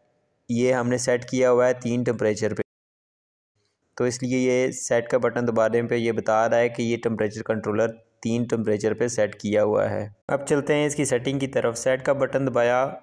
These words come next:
और जो एच सी शो हुआ है, ये एच जो है हमारा हीट है और सी कूल है। इसके बाद दूसरी सेटिंग आ जाती है डिफरेंस की। डिफरेंस ये होता है कि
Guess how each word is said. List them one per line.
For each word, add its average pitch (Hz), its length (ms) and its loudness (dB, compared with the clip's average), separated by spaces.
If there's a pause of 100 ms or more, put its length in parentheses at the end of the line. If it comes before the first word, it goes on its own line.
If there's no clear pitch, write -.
(140)
और 120 160 2
जो 123 220 2
एच 131 220 2
सी 135 380 -2
शो 131 300 2
हुआ 123 340 2
है, 123 500 0 (140)
ये 127 480 0 (280)
एच 131 340 0
जो 131 140 4
है 127 100 4
हमारा 120 360 2
हीट 117 460 0
है 127 160 6
और 113 220 0
सी 120 340 -4
कूल 113 360 2
है। 101 280 -2 (1200)
इसके 139 260 0
बाद 147 180 2
दूसरी 135 240 0
सेटिंग 135 340 0
आ 127 100 2
जाती 127 280 0
है 139 160 2
डिफरेंस 123 440 -2
की। 104 160 -2 (400)
डिफरेंस 139 440 -2
ये 139 80 2
होता 139 260 4
है 135 140 4
कि 135 140 0